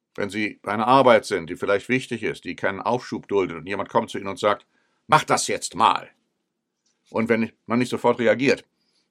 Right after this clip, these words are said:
"Wenn du das jetzt nicht machst, dann mach ich es, aber es ist vielleicht gar nicht mal so wichtig." Ich sehe jetzt in meinem Geiste einige von Ihnen, die vielleicht so ein gewisses Schmunzeln im Gesicht haben. Sie wissen vielleicht, worum es mir hier geht. Es ist ja gar nicht so ungewöhnlich, dass so etwas geschieht.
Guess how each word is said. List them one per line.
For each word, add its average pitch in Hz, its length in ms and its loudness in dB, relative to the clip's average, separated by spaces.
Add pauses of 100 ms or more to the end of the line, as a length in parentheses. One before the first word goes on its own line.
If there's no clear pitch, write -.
(220)
"Wenn 104 120 -6
du 160 80 2
das 170 160 4
jetzt 147 180 -2
nicht 131 140 -4
machst, - 400 0
dann 117 200 4
mach 107 160 -4
ich 160 140 2
es, - 280 -2
aber 95 260 0
es - 100 -12
ist - 100 -14
vielleicht 104 280 -4
gar 101 80 0
nicht 95 140 -8
mal 90 100 -8
so 104 140 -10
wichtig." - 580 -12 (920)
Ich - 120 -20
sehe 98 240 0
jetzt 92 200 -4
in 82 80 -10
meinem 85 220 -8
Geiste 92 520 -2
einige 92 340 -4
von 87 200 -8
Ihnen, 92 260 -8
die 87 80 -12
vielleicht 90 300 -6
so - 120 -10
ein 87 220 -8
gewisses - 280 -12
Schmunzeln 117 680 -6 (340)
im 98 180 -8
Gesicht 85 360 -12
haben. 82 220 -4
Sie 80 120 -10
wissen 95 240 -8
vielleicht, - 340 -6
worum 87 320 -10 (420)
es - 140 -18
mir 98 100 -8
hier 92 160 -8
geht. 104 340 -4
Es 82 100 -14
ist 95 160 -10
ja 90 80 -4
gar 95 140 -4
nicht 90 120 -10
so - 80 -8
ungewöhnlich, 101 560 -2
dass 76 120 -8
so 92 80 -6
etwas 80 260 -10
geschieht. - 320 -10